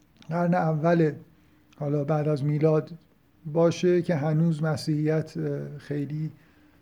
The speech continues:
اه، جا نیفتاده. در واقع نکته اینه که مسیحیت تو یکی دو قرن اول خیلی مسیحی‌ها مورد اذیت و آزیا-، آزار بودن، بعد یه دفعه ظرف مثلاً قرن سوم و چهارم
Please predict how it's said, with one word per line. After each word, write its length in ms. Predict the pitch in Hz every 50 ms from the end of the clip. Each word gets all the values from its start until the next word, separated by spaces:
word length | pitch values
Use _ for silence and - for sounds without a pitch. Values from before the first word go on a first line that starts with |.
| _ _ _ -
اه، 60 | 143 143 139 135 131 127 127 127 117 117 - _ _ _ _ _ _ _ _ _ _ - - - - - - _ _ - 190 - - 175 160 147 147 143 139 131
جا 240 | 131 156 165 170
نیفتاده. 960 | 170 175 180 190 190 185 185 - - 180 175 160 175 170 175 175 175 175 175 175 180 175
در 160 | 165 160 156
واقع 200 | 147 165 170 175 - -
نکته 320 | 165 170 165 - - - 185
اینه 240 | 190 190 190 190
که 300 | 190 196 196 185 185 190 180
مسیحیت 480 | 170 165 151 - - 170 165 175 180 180
تو 100 | 180 190
یکی 240 | 180 175 156 - 160
دو 140 | 160 160
قرن 260 | 151 156 165 175 175 180
اول 520 | 175 165 160 160 143 151 170 170 165 151
خیلی 520 | 123 - - 165 165 165 170 170 170 160 160 - - - - _ _
مسیحی‌ها 480 | 156 156 160 - - 170 156 165 165 170
مورد 340 | 165 160 156 156 160 156 170
اذیت 500 | 165 165 165 156 156 143 165 156 - 160
و 40 |
آزیا-، 340 | 160 156 160 147 143 170 175
آزار 480 | 180 - 175 160 160 139 165 180 190 196
بودن، 400 | 190 196 190 196 196 196 190 190
بعد 240 | 185 185 185 185 175
یه 120 | 175 170
دفعه 520 | 160 170 165 160 - - 190 196 196 196
ظرف 340 | 190 196 190 180 175 170 - 180 180 180 175 175 170 - - _ _ _ _ _ _ _ _ _ _ -
مثلاً 220 | 156 - 160 156
قرن 640 | 147 160 156 156 160 165 165 165 160 160 160 156
سوم 480 | 156 - - 156 151 143 151 156 160 160
و 80 | 160 -
چهارم 800 | - - 160 147 139 156 151 151 160 175 185 190 190 190 185